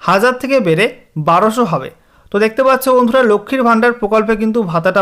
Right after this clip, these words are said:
বাড়ানো হয়েছে, যেখানে আগে জেনারেল ক্যাটাগরি এবং ওবিসি ক্যাটাগরির মহিলারা মাসে পাঁচশো টাকা করে ভাতা পেত, তো সেটা কিন্তু বাড়িয়ে দ্বিগুণ করা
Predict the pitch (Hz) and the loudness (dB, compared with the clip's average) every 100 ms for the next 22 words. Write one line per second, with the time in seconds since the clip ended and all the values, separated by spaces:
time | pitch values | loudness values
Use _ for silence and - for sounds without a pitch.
0 | 180 175 196 208 202 202 269 - _ _ | 2 2 2 0 -2 -2 -6 -8 _ _
1 | 196 208 240 269 269 - _ _ 165 202 | -4 0 0 0 -4 -20 _ _ -2 2
2 | 254 311 - _ _ _ - 196 240 262 | 2 0 -8 _ _ _ -4 0 0 2
3 | 247 247 254 254 240 247 247 _ 180 233 | 2 2 2 2 2 -2 -6 _ -4 -4
4 | 240 247 226 220 233 233 185 196 208 214 | -4 -2 0 0 0 0 0 0 2 2
5 | 226 226 175 170 220 170 170 - 214 220 | 0 -2 -6 -4 -2 -2 -2 -2 0 0
6 | 220 214 196 202 202 202 254 - _ _ | 2 0 0 -2 -4 -4 -6 -8 _ _
7 | _ - 226 226 254 247 190 185 233 196 | _ -6 -2 0 0 0 0 2 2 0
8 | 190 220 226 | -2 0 2